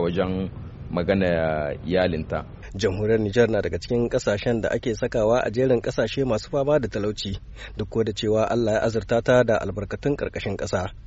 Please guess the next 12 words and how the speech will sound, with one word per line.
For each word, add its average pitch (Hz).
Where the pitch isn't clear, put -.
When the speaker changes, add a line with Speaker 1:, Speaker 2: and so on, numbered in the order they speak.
Speaker 2:
Saboda 101
haka 104
masana 110
ke 104
gargadi 98
akan 110
wasu 127
muhimman 117
ababen 135
da 101
aka -
yi 123